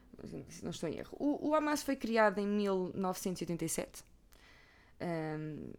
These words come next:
a terra da Palestina, ah, desculpem, estou aqui a ler. Ahm, é considerado, o Hamas é considerado terrorista pelos Estados Unidos, pela União Europeia, pelo Japão, por Israel e Canadá. Ahm, e pelo menos a parte, o braço mais mili-, militar da organização é considerada como terrorista por parte destes países,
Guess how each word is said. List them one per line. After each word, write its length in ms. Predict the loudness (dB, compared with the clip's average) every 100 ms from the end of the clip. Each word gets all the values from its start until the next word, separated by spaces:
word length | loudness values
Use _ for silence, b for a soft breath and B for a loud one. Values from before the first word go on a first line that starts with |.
| -8
a 40 | -6
terra 580 | 0 2 2 -2 -2
da 180 | -4 -6
Palestina, 380 | -8 -14 -14 -12
ah, 120 | -8
desculpem, 400 | -8 -6 -6 -6
estou 180 | -6 -4
aqui 200 | -6 -4
a 40 | -4
ler. 180 | -2 -4 -6 -4
Ahm, 380 | -4 -2 -4 0
é 100 | 0
considerado, 600 | 2 2 2 2 4 4
o 80 | 4
Hamas 240 | 4 4
é 40 | 2
considerado 440 | 2 2 2 2
terrorista 680 | -2 0 0 0 -2 -2 -2
pelos 280 | 0 -2 0
Estados 260 | 0 0
Unidos, 300 | 0 0 -2
pela 180 | -2 -2
União 180 | 0 0
Europeia, 460 | -2 2 4 4
pelo 180 | 4 4
Japão, 480 | 4 2 6 6 6
por 140 | 2
Israel 480 | 2 4 4 6 6
e 40 | 4
Canadá. 520 | 0 0 0 -2 -4 -12 B B B B B B B -2
Ahm, 800 | 2 2 2 2 0 -2 -4 -6 -12 -20 -20 -20 _ -16
e 160 | -12 -12 -14 -18 -8 2
pelo 140 | 4
menos 320 | 4 4 4
a 40 | 2
parte, 400 | 6 4 4 2
o 40 |
braço 360 | 4 4 2 0
mais 220 | 2 4
mili-, 300 | 4 2 2
militar 540 | 4 4 4 4 2 2
da 80 |
organização 560 | 0 0 0 0 0 -2
é 60 | -2
considerada 420 | -4 -4 -4 -6
como 180 | -4 -6
terrorista 420 | -2 -2 -2 -4
por 140 | -10
parte 280 | -8 -8 -6
destes 240 | -4 -4 -4
países, 480 | -4 -4 -6 -10